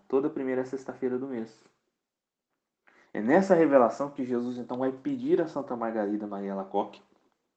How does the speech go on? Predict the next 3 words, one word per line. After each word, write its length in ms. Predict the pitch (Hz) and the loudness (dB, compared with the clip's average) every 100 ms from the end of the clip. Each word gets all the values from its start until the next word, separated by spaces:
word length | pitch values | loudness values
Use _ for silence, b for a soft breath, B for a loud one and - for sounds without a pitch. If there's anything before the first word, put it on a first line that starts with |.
| - - | -20 -18
nove 420 | 107 113 147 139 | -2 4 4 4
comunhões 560 | 131 131 123 120 127 127 | -4 -6 -4 -4 -6 -4
reparadoras 1000 | 147 170 156 143 139 101 101 127 160 - | -4 0 2 2 2 0 0 0 -4 -8